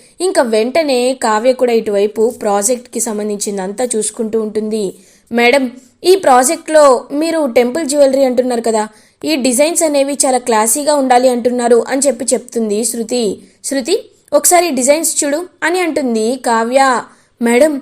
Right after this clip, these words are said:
చాలా బాగున్నాయి మేడం, నిజంగా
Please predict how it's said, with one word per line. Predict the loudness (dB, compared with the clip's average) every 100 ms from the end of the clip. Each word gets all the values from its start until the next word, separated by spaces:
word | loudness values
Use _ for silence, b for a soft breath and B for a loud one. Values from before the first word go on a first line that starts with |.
| -12 _ _ -2
చాలా | 0 2 2
బాగున్నాయి | 2 2 2 2
మేడం, | 2 0 -2 B B -2
నిజంగా | 0 2 2 2